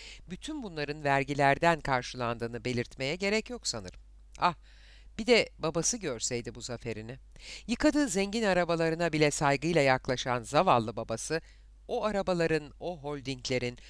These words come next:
o yatların sahibi olan kişilerin birkaç kat imar izni için önünde nasıl kıvrandıklarını izleseydi,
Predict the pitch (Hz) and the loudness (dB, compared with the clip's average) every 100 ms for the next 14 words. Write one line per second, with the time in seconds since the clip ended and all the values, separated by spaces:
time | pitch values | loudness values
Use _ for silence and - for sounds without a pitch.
0 | - - 226 165 151 - 151 151 151 120 | -12 -6 0 2 2 2 2 2 -2 -4
1 | 131 123 135 139 151 127 127 120 139 - | 0 0 0 -4 -4 0 0 -2 -6 -4
2 | 131 127 135 - - - 175 208 - 269 | 0 -2 -2 -8 -18 -6 -2 0 0 0
3 | - 156 - 139 143 139 165 131 117 131 | 0 0 0 -4 -4 0 0 -2 -6 -10
4 | 120 - 139 120 139 135 135 123 151 - | -6 -8 -8 -14 -14 -6 -4 -2 -2 0
5 | 190 - 135 123 131 117 117 - 117 113 | 0 -2 -8 -2 -2 -2 -6 -4 -4 -4
6 | 107 120 123 120 143 147 110 | -10 -4 -4 -2 -2 -2 -4